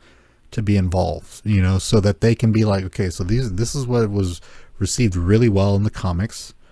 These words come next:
Uh, it has a lot of fans, uh, and if we're gonna use this, you know, we can, we get a little wiggle room, but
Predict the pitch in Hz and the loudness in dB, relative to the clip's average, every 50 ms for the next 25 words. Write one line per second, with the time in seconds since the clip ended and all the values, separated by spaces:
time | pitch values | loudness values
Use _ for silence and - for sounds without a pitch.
0 | _ _ - - _ _ _ _ - - 92 87 85 85 85 85 85 92 87 80 | _ _ -20 -20 _ _ _ _ -14 -10 -8 -6 -6 -6 -6 -4 -4 -2 -2 -2
1 | 80 87 95 104 107 104 - - 104 101 98 95 92 98 113 117 - - - - | -2 0 0 2 0 0 -2 -2 0 2 2 2 0 0 -2 -4 -6 -10 -18 -14
2 | - 95 92 87 80 90 95 95 - 107 101 113 104 90 87 85 92 113 151 175 | -8 -6 -6 -4 -2 -2 -2 -2 0 0 2 2 2 0 0 0 2 2 4 4
3 | 180 143 101 85 82 87 85 85 82 82 - - - - - 110 98 92 92 90 | 2 2 0 -2 -2 -2 -2 0 -2 -4 -4 -8 -12 -12 -6 -2 -2 0 0 0
4 | 92 117 139 - - 160 143 135 117 123 131 156 175 180 165 147 143 131 107 101 | 0 0 -2 -2 -2 -2 -2 0 -2 -4 -4 -4 -2 -2 0 2 2 2 4 4
5 | 120 131 131 131 110 95 95 92 87 85 85 85 - - 101 95 85 - - - | 4 6 6 6 4 4 4 2 2 0 -2 -4 -4 -4 -2 -2 -4 -6 -10 -20
6 | - | -20